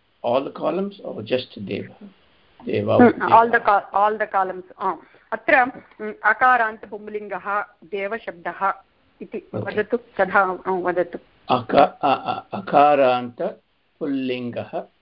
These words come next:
Speaker 1: देवशब्दः। विभक्तिः एकवचनं, द्विवचनं, बहुवचनं।
Speaker 2: हम्म।
Speaker 1: प्रथमा देवः, देवौ,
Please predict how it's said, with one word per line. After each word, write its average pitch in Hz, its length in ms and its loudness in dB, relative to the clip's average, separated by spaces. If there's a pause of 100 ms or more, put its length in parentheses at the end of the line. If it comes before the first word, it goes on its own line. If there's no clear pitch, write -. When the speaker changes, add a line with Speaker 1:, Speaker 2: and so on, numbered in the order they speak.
(100)
Speaker 1:
देवशब्दः। 117 1040 -4 (800)
विभक्तिः 139 840 0 (840)
एकवचनं, 127 840 2 (460)
द्विवचनं, 139 680 2 (840)
बहुवचनं। 127 640 0 (960)
Speaker 2:
हम्म। 160 80 8
Speaker 1:
प्रथमा 147 840 0 (680)
देवः, 147 800 2 (320)
देवौ, 135 680 2